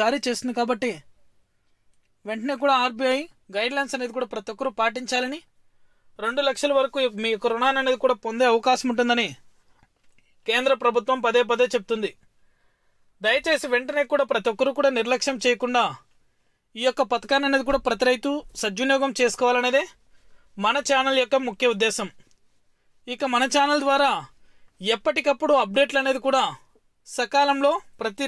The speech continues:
రైతుకు కూడా అందిస్తుంది కేంద్ర ప్రభుత్వం. దయచేసి ప్రతి ఒక్కరూ కూడా వెంటనే కూడా ఆన్‌లైన్లో అప్లై చేసుకుని నేరుగా ఈ యొక్క రుణాన్ని అనేది కూడా బ్యాంకుల ద్వారా పొందాలనైతే ఏపీ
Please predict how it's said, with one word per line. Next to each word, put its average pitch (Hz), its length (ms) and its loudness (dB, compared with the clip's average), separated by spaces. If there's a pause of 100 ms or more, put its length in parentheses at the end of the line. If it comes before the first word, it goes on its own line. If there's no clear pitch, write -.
రైతుకు 262 300 0 (100)
కూడా 269 160 4
అందిస్తుంది 254 480 -2 (760)
కేంద్ర 254 320 0
ప్రభుత్వం. 208 360 -4 (560)
దయచేసి 277 500 0
ప్రతి 240 200 0
ఒక్కరూ 277 300 2
కూడా 262 180 2 (600)
వెంటనే 269 440 -2
కూడా 285 140 4 (100)
ఆన్‌లైన్లో 269 400 2 (920)
అప్లై 277 240 0 (100)
చేసుకుని 269 400 2 (1080)
నేరుగా 262 360 2
ఈ 277 60 4
యొక్క 254 200 0
రుణాన్ని 277 300 0
అనేది 269 240 2
కూడా 269 140 4 (680)
బ్యాంకుల 262 480 0
ద్వారా 277 180 4 (100)
పొందాలనైతే 262 580 2 (1200)
ఏపీ 262 260 2